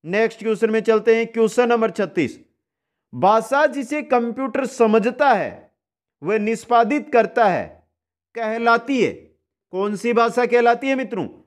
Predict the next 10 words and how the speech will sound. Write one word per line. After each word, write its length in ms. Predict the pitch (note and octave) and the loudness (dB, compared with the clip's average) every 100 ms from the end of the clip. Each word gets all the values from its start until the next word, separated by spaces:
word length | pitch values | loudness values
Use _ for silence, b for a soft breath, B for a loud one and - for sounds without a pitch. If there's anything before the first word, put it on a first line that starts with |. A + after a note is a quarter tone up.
| _ D3+ | _ -4
मशीनी 680 | F3+ G#3+ A3 A#3 C4 B3+ | 0 2 2 0 0 2
भाषा। 580 | G#3 E3+ - G2 - _ _ _ _ _ _ _ D3+ | 2 2 0 -6 -8 _ _ _ _ _ _ _ -8
मशीनी 400 | F#3 G#3 B3 C4+ | -6 -2 -2 2
भाषा 340 | B3 A#3+ B3 | 2 2 0
कंप्यूटर 480 | A#3 A3+ G#3 A#3+ A#3+ | 2 0 0 -4 -2
समझता 480 | - G#3+ G#3+ - B3+ | 0 2 2 2 2
है 80 | C4 | 6
और 180 | A#3+ | 4
निष्पासी-, 680 | G#3+ G3+ - A3 G#3 A#3+ B3 | 4 -2 0 0 2 -2 -4
निष्पादित 800 | E3+ E3+ F#3+ - G#3+ G#3+ C#4+ - | 0 0 2 2 2 2 -2 -6